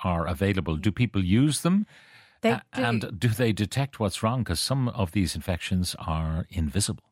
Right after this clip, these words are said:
Speaker 2: Yeah. So a few things about the home testing kits are a fantastic initiative. We've spoken about that before. And just to say that that won the Health Innovation Award for Ireland last week,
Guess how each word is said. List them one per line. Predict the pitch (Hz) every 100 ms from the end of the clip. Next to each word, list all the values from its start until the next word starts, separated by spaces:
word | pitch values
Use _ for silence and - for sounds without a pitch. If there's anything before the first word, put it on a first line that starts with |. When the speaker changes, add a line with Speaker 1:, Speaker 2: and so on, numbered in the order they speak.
| _
Speaker 2:
Yeah. | 151 - _ - - -
So | - 190 180 170 - -
a |
few | 196 262 254
things | - 180 160 -
about | 175 -
the | 180
home | 185
testing | 190 180 165 156
kits | - - -
are | 147
a |
fantastic | - 151 160 147 -
initiative. | 151 175 - 269 320
We've | 180 -
spoken | - - 160 165
about | 156 143 -
that | 143
before. | 156 160 165 170
And | 165 160
just | 151 - -
to | 151
say | - 160 151
that | 147 143
that | 165 -
won | - 165 165 160 156
the | 160 151 - -
Health | 170 160 -
Innovation | 165 151 151 -
Award | 151 151 151 -
for | 151
Ireland | 156 151 156 151 143
last | 156 151 - 170
week, | 233 -